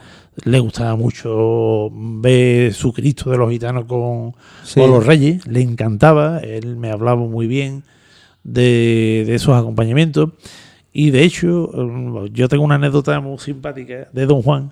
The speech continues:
Speaker 1: porque a don Juan, por lo visto, lo cogieron a lo primero de hacerse la juvenil de los gitanos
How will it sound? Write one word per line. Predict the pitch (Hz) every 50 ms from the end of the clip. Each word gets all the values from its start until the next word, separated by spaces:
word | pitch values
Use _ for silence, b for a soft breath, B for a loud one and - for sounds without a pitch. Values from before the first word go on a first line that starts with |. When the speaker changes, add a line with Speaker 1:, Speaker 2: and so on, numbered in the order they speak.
| _ -
Speaker 1:
porque | - 139 135 131 - 143
a | 147
don | 151 151 143
Juan, | 135 170 156 139 147 156 _ B B B 139 139 B B B B B B _ _ -
por | - 151 151
lo | 156 156
visto, | 156 147 - - 160
lo | 151 131 117
cogieron | 120 110 113 127 143 135 135 139 147 147 143 147 147 - -
a | 113 113 113 110 110
lo | 113 117 117 113
primero | 117 107 104 110 131 131
de | 131 139 135
hacerse | 127 - - 139 131 - - 139 127
la | 127 107
juvenil | 110 127 117 110 - 147 147
de | 135 135
los | 139 139 -
gitanos | 165 135 139 151 143 127 139 185